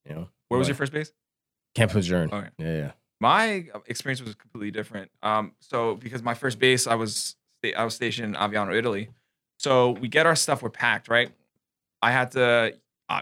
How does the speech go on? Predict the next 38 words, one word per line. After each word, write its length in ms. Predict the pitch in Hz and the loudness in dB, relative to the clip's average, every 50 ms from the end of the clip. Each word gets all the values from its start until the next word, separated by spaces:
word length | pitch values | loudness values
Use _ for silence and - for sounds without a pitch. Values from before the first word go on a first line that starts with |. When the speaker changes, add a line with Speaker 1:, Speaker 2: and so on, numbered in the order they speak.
| - _ | -6 _
Speaker 2:
clearly 600 | - - - 180 196 208 160 135 123 123 120 135 - | -6 0 4 6 8 8 8 6 4 2 0 -2 -6
it's 120 | - - - | -8 -6 -2
not 140 | 117 107 101 | -2 0 0
a 20 | |
bus. 480 | 104 107 110 113 110 107 107 107 - 123 | 0 0 2 2 2 2 0 -2 -6 -4
We 80 | 117 | -2
had 160 | 110 107 104 | -2 -4 -2
to, 60 | 101 - | -2 -2
I 20 | |
had 100 | 107 104 | -2 -2
to 60 | - 117 | -2 -6
take 60 | - | -12
a 40 | - | -12
flight, 300 | - - - 113 107 87 | -10 -6 -2 -2 0 0
right? 120 | 95 101 | 0 -2
I 20 | - | -2
think 100 | 135 113 | -4 -6
it 20 | |
was, 80 | 110 107 | -10 -10
like, 80 | 107 - | -12 -14
a 40 | - | -14
twelve-hour 360 | _ 107 101 101 98 95 98 | _ -12 -10 -8 -8 -8 -10
flight. 320 | - - 110 107 95 - - _ _ _ _ _ _ _ _ _ _ _ _ - | -10 -8 -8 -8 -8 -8 -12 _ _ _ _ _ _ _ _ _ _ _ _ -2
Supposed 520 | - - 135 - - - 143 147 131 - - | -2 0 0 -2 -4 -2 -2 0 0 0 -4
to 40 | 107 | -6
be, 160 | 85 90 80 | -8 -8 -4
right? 220 | 87 107 113 - - _ _ _ _ _ _ _ - | -2 0 0 -2 -2 _ _ _ _ _ _ _ -6
So 160 | - 143 123 | -2 2 4
I 80 | 113 113 | 4 4
had 160 | 123 131 131 135 | 4 2 0 -2
to 60 | 131 | -4
make 240 | 127 120 117 - - | -4 -4 -4 -2 -2
a, 60 | 117 | 0
a, 340 | 107 104 98 - - 104 95 | 0 2 0 0 0 -2 -2
a 320 | 101 104 98 - - 101 98 98 | -4 -4 -6 -4 -4 -2 -2 -2
layover 720 | 95 110 120 131 127 127 127 123 123 123 120 113 110 - | 0 0 2 2 2 2 0 0 -2 -2 -2 -2 -2 -2
in, 400 | - 104 104 101 98 98 98 87 | -4 -4 -4 -4 -6 -8 -10 -8
uh, 440 | 85 92 95 92 90 90 87 76 | -6 -4 -4 -4 -4 -4 -6 -8